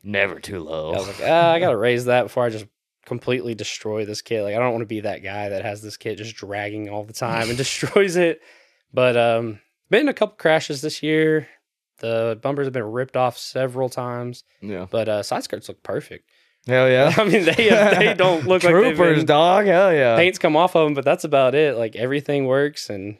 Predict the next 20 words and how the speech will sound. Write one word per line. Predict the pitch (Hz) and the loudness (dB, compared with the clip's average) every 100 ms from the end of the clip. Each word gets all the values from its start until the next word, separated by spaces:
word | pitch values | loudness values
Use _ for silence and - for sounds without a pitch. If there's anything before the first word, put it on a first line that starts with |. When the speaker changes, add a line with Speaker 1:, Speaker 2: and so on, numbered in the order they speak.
| _ | _
Speaker 2:
I | - | 0
mean, | 208 | 0
the | 269 | 2
bumpers | 165 180 185 | 0 0 -2
still | - 151 | 0 0
look | 120 | 0
good | 135 | -2
on | 113 127 | -2 -4
the | 131 | -4
car. | 135 127 131 123 _ _ - | -2 0 -2 -4 _ _ -18
Uh, | 104 101 92 | -14 -10 -8
I | 113 | -6
just | 113 123 | -6 -8
went | 127 | -10
to | |
Mid | 120 123 | -10 -6
Pond | 123 117 | -4 -4
last | 120 | -8
weekend | - 127 - 117 110 | -10 -10 -10 -8 -8
and | 95 | -10